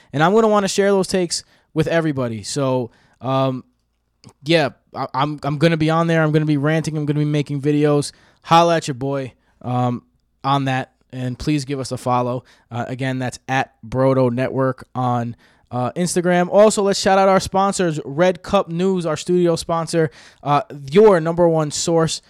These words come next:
for anything college ball. And look, you know how important it is to have college information when you are going into the draft season.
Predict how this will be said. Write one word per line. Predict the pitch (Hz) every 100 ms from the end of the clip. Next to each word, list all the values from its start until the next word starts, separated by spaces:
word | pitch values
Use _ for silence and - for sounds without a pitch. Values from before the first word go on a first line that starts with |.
| _
for | - - 175 160 -
anything | 147 175 220 - 131 110 104 - _ -
college | 151 131 123 110
ball. | 117 113 117 - _
And | 156 160
look, | 170 165 -
you | 135 151 170
know | 185 190
how | 190 190
important | 180 - 202 208
it | 175
is | 139 135 - _ _ _
to | 160
have | 156 156 143 - _ _ _
college | - 160 175 165 139 - - _ _ _ _
information | 175 180 - 147 156 214 - 127 123 135 _ _ _ _
when | - 147
you | 156 151
are | 143
going | 139 151 156
into | 147
the | 131
draft | 139 143 -
season. | 147 147 143 143